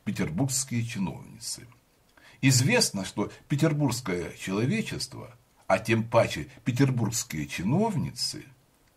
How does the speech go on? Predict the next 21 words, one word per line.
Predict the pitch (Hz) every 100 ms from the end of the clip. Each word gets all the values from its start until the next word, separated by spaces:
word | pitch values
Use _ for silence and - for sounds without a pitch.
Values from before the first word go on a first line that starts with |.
| _ _ _ _ _ _ _ _
без | 82 107 151
дачи | 139 135 185 202 -
существовать | 143 - 95 - 85 104 135 135
не | 113
могут. | 113 101 120 113 - - _ _ _ _ _ _ _ _ - -
Будь | 151 220 190
им | 156
хоть | 135 165 - - -
сквозной | - 131 147 143 147 120
курятник, | - 170 170 151 202 196 165 165 143 - - _ _ _ _ _ _ _ -
да | 95 123
лишь | 151 214 156
бы | 156 196
дачей | 135 190 107 - 90
назывался, | 80 78 73 69 67 60 - - - - - _ _
они | - 135 151 147
и |
там | - 147 151 107
поселятся | 85 85 - 76 123 156 127 -
и | 139
будут | 131 147 147